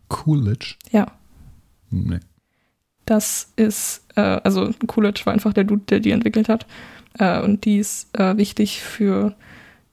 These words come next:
Speaker 2: reproduzierbare Bedingungen bei radiologischen Untersuchungen, mm, und wird auch noch bis heute benutzt. Ich hab's mir kurz angeschaut. Es war gestern Abend zehn Uhr.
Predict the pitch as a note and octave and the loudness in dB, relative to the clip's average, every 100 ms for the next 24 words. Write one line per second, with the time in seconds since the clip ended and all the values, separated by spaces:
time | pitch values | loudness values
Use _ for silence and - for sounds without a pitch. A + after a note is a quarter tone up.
0 | _ G3+ G3+ G#3+ G#3 - A3 G#3 G3 G3+ | _ 0 2 0 0 2 0 2 0 2
1 | G3 G3+ G3+ G3 G3 F#3+ G3 G3 G3+ G3+ | 0 2 2 0 -2 -2 -2 -2 0 2
2 | G3 G#3 - A3 G#3 G#3+ A#3 C4 D#4 - | 2 0 0 0 2 2 2 2 -2 -6
3 | _ - _ A3+ G#3+ G#3+ A3+ G#3+ G3+ G3+ | _ -20 _ 0 0 0 0 2 2 0
4 | G3 - G3 G3 G3 G3 F#3 G3+ - _ | 0 0 0 2 2 0 -2 -4 -12 _
5 | - G3 F#3+ - - - - - - - | -2 0 0 -6 -12 -16 -20 -20 -14 -2
6 | A#3+ - A#3+ A#3 G#3 - B3 B3+ B3 A#3 | 0 2 2 2 -2 0 0 0 0 0
7 | A#3+ - - - - G3+ G3+ - G#3 G3+ | -2 -8 -16 -6 0 2 2 2 0 2
8 | G3+ G3+ - G3+ A#3+ B3+ B3+ | 2 0 0 0 2 2 0